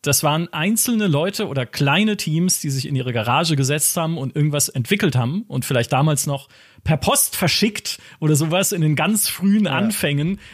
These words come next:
Speaker 1: der Gaming-Industrie. Ja, und heute machen sie Diablo
Speaker 2: Bedroom
Speaker 1: Immortal.
Speaker 2: Developer. Genau, Bedroom Developer hat man sie ja früher
Speaker 1: Ja,
Speaker 2: genannt, ne?
Speaker 1: ja.
Speaker 2: In der, die haben so in i-, ihren Schlafzimmern halt so auf Kassetten diese Dinger gemacht und so rumgeschickt.
Speaker 1: Ja.
Speaker 2: Die guten Zeiten.
Speaker 1: Wundervoll.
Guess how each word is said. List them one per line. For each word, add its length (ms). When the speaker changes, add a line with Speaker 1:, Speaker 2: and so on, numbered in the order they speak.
Speaker 1:
der 140
Gaming-Industrie. 1080
Ja, 200
und 100
heute 200
machen 160
sie 120
Diablo 320
Speaker 2:
Bedroom 120
Speaker 1:
Immortal. 200
Speaker 2:
Developer. 380
Genau, 220
Bedroom 540
Developer 400
hat 140
man 100
sie 80
ja 80
früher 80
Speaker 1:
Ja, 200
Speaker 2:
genannt, 260
ne? 80
Speaker 1:
ja. 320
Speaker 2:
In 140
der, 200
die 140
haben 120
so 80
in 120
i-, 100
ihren 320
Schlafzimmern 680
halt 160
so 180
auf 180
Kassetten 520
diese 220
Dinger 240
gemacht 300
und 100
so 100
rumgeschickt. 420
Speaker 1:
Ja. 200
Speaker 2:
Die 100
guten 320
Zeiten. 180
Speaker 1:
Wundervoll. 380